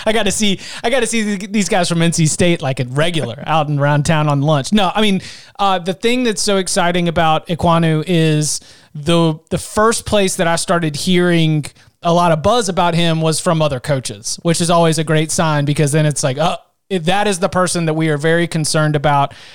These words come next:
Uh, he has, you know, been yet another one of these N C State, you know, defensive linemen, offensive linemen who've really developed, uh, in, in a strong way. And I think he's gonna have a huge season. I think he's one of the best offensive linemen in the country.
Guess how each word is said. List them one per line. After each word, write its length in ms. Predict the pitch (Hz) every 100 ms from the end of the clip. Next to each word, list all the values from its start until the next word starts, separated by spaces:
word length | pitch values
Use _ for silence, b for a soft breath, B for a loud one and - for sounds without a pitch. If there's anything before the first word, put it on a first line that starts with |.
| B
Uh, 220 | 151 147
he 180 | 151 180
has, 400 | 170 156 - - -
you 120 | 175
know, 140 | 151
been 400 | 147 165 165 170 170
yet 280 | 165 175 185
another 540 | 180 170 170 175 165
one 420 | 156 160 160 156
of 220 | 160 170
these 380 | 143 160 156 143
N 160 | 190 170
C 180 | 160 180
State, 480 | - 170 165 160 - B B B
you 60 |
know, 100 | 160
defensive 440 | 147 175 175 180 165
linemen, 320 | 170 165 160
offensive 420 | 160 160 165 156
linemen 360 | 160 156 156 151
who've 140 | 143
really 300 | 156 165 175
developed, 760 | 165 151 139 160 147 147 - - b b
uh, 200 | 147 143
in, 140 | 165 160
in 160 | 175
a 60 | 156
strong 420 | - - 165 160
way. 460 | 156 156 151 143 139
And 100 | 156
I 60 |
think 160 | 165 156
he's 120 | 156
gonna 160 | - 156
have 100 | 139
a 20 |
huge 400 | - 180 180 147
season. 500 | 180 160 143 143 139
I 80 | 170
think 120 | 175
he's 120 | 156
one 160 | 160 170
of 60 |
the 40 | 160
best 200 | 160 151
offensive 380 | 156 147 151 151
linemen 300 | 151 147 147
in 60 | 139
the 60 |
country. 460 | - 143 139 139